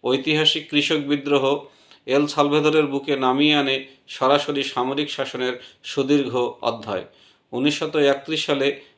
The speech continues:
মেলেন্দেজ বংশের মনোনীত শাসক রোমেরো বস্ক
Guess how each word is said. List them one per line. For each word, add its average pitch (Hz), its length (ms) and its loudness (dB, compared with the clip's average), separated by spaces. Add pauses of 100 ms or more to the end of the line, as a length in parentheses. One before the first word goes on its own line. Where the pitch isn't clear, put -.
(120)
মেলেন্দেজ 151 600 2
বংশের 147 680 0
মনোনীত 147 380 2
শাসক 143 460 -2 (380)
রোমেরো 143 480 2
বস্ক 135 360 -2